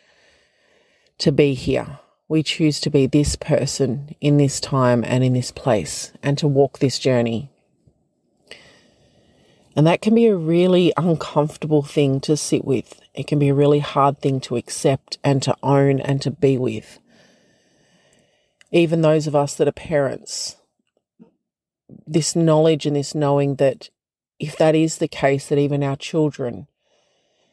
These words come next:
chose us to be their parents, chose this time and place in this journey to walk, to be who they came here to be, and that our job as parents is to allow them the space to do that.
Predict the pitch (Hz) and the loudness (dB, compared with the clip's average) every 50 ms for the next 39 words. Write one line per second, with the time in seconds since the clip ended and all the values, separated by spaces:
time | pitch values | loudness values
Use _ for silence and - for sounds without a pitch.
0 | _ _ _ - - 170 156 160 147 - - - 156 156 151 143 - - - - | _ _ _ -2 2 2 4 4 2 0 -2 0 0 0 0 0 -2 -6 -6 -4
1 | 160 151 151 147 139 143 139 - - - 160 139 135 123 113 - - - - - | -2 0 2 2 2 0 -2 -4 -6 -6 -4 -4 -4 -4 -6 -10 -12 -10 -10 -10
2 | - - _ _ _ _ _ _ _ - - - - 180 165 160 147 147 - 160 | -10 -12 _ _ _ _ _ _ _ -18 -14 -6 0 2 2 2 2 2 0 -2
3 | 143 - - - - 165 156 151 156 156 147 143 - - 151 143 143 - - 156 | -2 -2 -6 -8 -2 0 2 2 2 2 0 -2 -2 0 2 2 2 0 -2 -2
4 | 151 143 139 139 - - 156 143 143 139 139 135 156 156 147 - _ _ _ _ | -2 -2 -2 -4 -4 -2 -2 0 0 0 -2 -4 -8 -10 -14 -16 _ _ _ _
5 | _ _ _ _ _ _ _ _ _ _ _ _ _ _ _ _ _ _ _ - | _ _ _ _ _ _ _ _ _ _ _ _ _ _ _ _ _ _ _ -4
6 | - 202 185 165 147 143 143 139 131 - - - - - _ _ _ _ _ _ | -2 0 0 2 4 4 2 2 0 -4 -10 -14 -18 -20 _ _ _ _ _ _
7 | _ _ _ _ _ - - 160 147 - 160 156 147 143 143 170 160 143 139 139 | _ _ _ _ _ -10 -10 -4 0 0 2 2 0 0 0 0 0 2 2 0
8 | 139 - - 151 151 151 151 147 160 156 131 135 - - 143 131 131 135 - - | 0 -2 -2 0 0 0 0 0 -2 -2 -2 -2 -2 -4 -4 -4 -6 -8 -8 -6
9 | - 147 147 147 147 147 147 139 - 147 143 143 143 139 - - - 156 147 139 | -2 0 2 2 4 4 2 2 2 0 0 0 -2 -6 -8 -6 -4 -2 -2 -2
10 | 135 - - - 127 139 - - - 156 147 139 139 139 135 139 143 147 139 143 | -2 -4 -8 -10 -10 -10 -10 -6 -2 0 2 4 4 4 4 4 4 4 2 2
11 | 139 139 135 127 - - - 139 135 131 131 - - - 160 135 151 139 139 135 | 0 -2 -4 -6 -6 -4 -2 0 0 -2 -4 -6 -10 -10 -8 -4 -2 0 0 0
12 | 131 120 - - | 0 -2 -4 -6